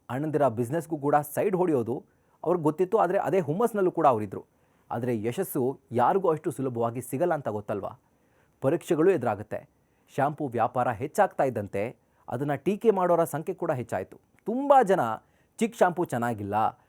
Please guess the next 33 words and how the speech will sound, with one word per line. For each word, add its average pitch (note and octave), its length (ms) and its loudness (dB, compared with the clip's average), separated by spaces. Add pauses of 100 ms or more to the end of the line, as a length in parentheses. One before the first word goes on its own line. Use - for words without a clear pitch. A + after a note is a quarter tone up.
ಅದ್ರಲ್ಲಿ C3+ 240 0
ಯಾವುದೇ C#3+ 280 4
ವಿಟಮಿನ್ A#2+ 360 -4
ಅಂಶ G#2+ 200 -8
ಇಲ್ಲ, G#2 380 0 (240)
ಸುವಾಸನೆ D3+ 460 2
ಇಲ್ಲ", G#2+ 280 0
ಹೀಗೆಲ್ಲ G3 400 0
ಗಾಸಿಪ್‌ಗಳು D3 540 -4
ಜೋರಾಯ್ತು. A2 420 -4 (800)
ಗಾಸಿಪ್‌ಗಳು G#3 480 4
ಹೇಗೆ F3 200 2
ವರ್ಕ್ D3 200 2
ಆಗುತ್ತೆ F#3+ 300 2
ಅಂತ D3 120 -4
ಗೊತ್ತಲ್ಲ. G#2+ 420 -4 (340)
ಒಬ್ರು F3+ 320 4
ಯಾರಾದ್ರೂ A3 340 10
ಈ F#3+ 80 -2
ಥರ F3+ 200 2
ಮಾತನ್ನ D3 360 0
ಹೇಳಿದ್ರೆ D#3+ 420 0
ಸಾಕು, G#2 320 -4 (420)
ಅದು A#2 180 -2
ಬಾಯಿಂದ E3 400 2
ಬಾಯಿಗೆ C3 360 2
ಹರಡಿ B2 560 -4
ಜನ C#3 220 -4
ವಿಶ್ವಾಸವನ್ನೇ C#3 720 -4
ಕಳ್ಕೊಂಡ್ಬಿಡ್ತಾರೆ. A2 720 -6 (640)
ಸಿ B3 120 0
ಕೆ C4+ 140 4
ರಂಗನಾಥನ್ಗೂ F3+ 640 0